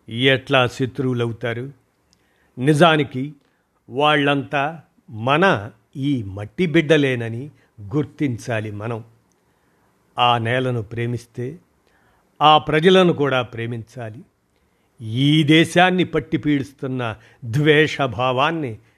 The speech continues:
విడనాడాలంటే దేశమంటే మట్టి కాదు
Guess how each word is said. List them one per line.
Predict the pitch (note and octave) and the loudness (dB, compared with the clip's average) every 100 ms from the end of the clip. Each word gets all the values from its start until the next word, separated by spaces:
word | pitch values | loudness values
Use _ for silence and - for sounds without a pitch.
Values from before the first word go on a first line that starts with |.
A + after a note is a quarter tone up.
| _ _ | _ _
విడనాడాలంటే | G2+ A2 C#3 D3 C#3 B2 A#2 A#2 A2+ A2 A2 A#2 A#2 D#3 C3+ _ _ _ _ G#2+ | -10 -2 0 2 2 2 0 -2 -2 -6 -8 -10 -8 -8 -12 _ _ _ _ -2
దేశమంటే | B2 F#3 F3+ F3 D#3+ C#3 C#3+ C3 | 6 6 6 4 4 2 0 0
మట్టి | B2 C#3 - | -2 -4 -4
కాదు | - D3 B2 A2+ A#2 A#2 | -6 -2 -2 -2 -8 -12